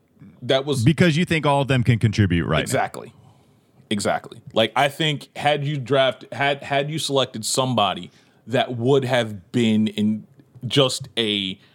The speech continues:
Speaker 1: complete, like, someone that would have contributed immediately, I don't think I would be as disappointed as I was right now. I understand where you feel about him,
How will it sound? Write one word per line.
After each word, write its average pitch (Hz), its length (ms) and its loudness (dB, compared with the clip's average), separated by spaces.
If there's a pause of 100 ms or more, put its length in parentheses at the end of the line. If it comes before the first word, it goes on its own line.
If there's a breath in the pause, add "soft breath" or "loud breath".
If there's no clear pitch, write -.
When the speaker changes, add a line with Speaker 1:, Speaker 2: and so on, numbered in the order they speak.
(220 soft breath)
Speaker 1:
complete, 143 760 -6
like, 120 280 0
someone 139 320 -2
that 123 100 -2
would 120 140 -2
have - 80 -4
contributed 120 640 -2
immediately, 98 640 -4 (420 soft breath)
I 131 120 2
don't 127 200 -2
think 117 180 -2
I 107 80 4
would 104 240 -2 (260)
be 107 560 -2
as 101 360 0
disappointed 90 640 -8
as 85 160 -2
I 85 120 0
was - 400 -8 (260 soft breath)
right 78 220 -2
now. 76 260 -6
I 104 140 -2
understand 131 440 -4
where 151 100 -2
you 151 100 -2
feel 175 220 0
about 135 280 2
him, 123 80 -6